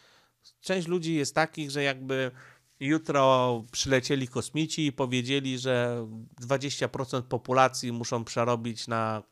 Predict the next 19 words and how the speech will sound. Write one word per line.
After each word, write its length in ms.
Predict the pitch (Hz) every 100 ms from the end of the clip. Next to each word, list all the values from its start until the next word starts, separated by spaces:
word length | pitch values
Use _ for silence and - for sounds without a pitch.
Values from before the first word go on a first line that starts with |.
| _
karmę 440 | - 135 123 113 107
dla 420 | 110 107 104 104 - - -
swoich 360 | - 131 123
kosmicznych 560 | 139 - 131 - 117 -
kotów, 540 | 147 123 131 214 - - _ _ _ _ _ _ _ _ _ _
to 100 | -
też 200 | - 156
by 120 | 151
robili 300 | 143 131 131
z 80 | 123
tego 200 | 120 110
memy 320 | 110 127 123
i 60 | 120
uważaliby, 520 | 117 110 113 110 107
że 80 | 104
to 120 | 107
jest 120 | -
całkiem 340 | 107 98 107 98
zabawne. 600 | 101 104 98 135 240